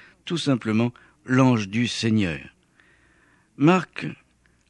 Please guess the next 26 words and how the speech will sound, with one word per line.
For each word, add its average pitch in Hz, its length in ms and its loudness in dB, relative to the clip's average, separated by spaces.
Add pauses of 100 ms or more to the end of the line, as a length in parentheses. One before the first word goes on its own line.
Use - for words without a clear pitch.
ajoute 156 340 2
que 151 140 2
l'homme 175 280 6
se 147 140 -4
trouve 160 380 -2
assis 165 400 0
à - 60 2
droite 107 440 -4
et 104 220 -4 (260)
certains 113 400 -2
commentateurs 131 720 0
disent 139 240 0
que 113 140 -6
cela 117 280 -2
peut 101 220 -8
évoquer 95 380 -4
la 87 100 -4
place 101 340 -6
du 90 140 -6
Messie 104 480 -6 (400)
qui 120 160 -2
est 107 60 0
maintenant 101 400 -4
à 92 80 -4
la 90 100 -6
droite 87 480 -8